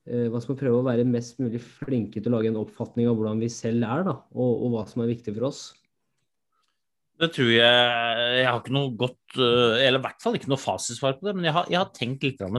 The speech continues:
Speaker 2: på det. Eh, og det er jo, eh, det er jo ulike ting der som du spør om, da, men, eh, eh, for å ta liksom det med, med retning og, og sånn, så tror jeg at vi, det skjer så innmari mye.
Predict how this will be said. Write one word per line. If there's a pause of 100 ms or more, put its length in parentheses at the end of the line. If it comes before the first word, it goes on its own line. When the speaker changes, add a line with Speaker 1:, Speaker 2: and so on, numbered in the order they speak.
Speaker 2:
på (100)
det. (420)
Eh,
og
det
er
jo, (420)
eh, (320)
det
er
jo
ulike
ting
der
som
du
spør
om,
da,
men, (100)
eh, (800)
eh, (760)
for
å
ta
liksom
det
med,
med
retning
og,
og
sånn,
så
tror
jeg
at
vi, (2000)
det
skjer
så
innmari
mye.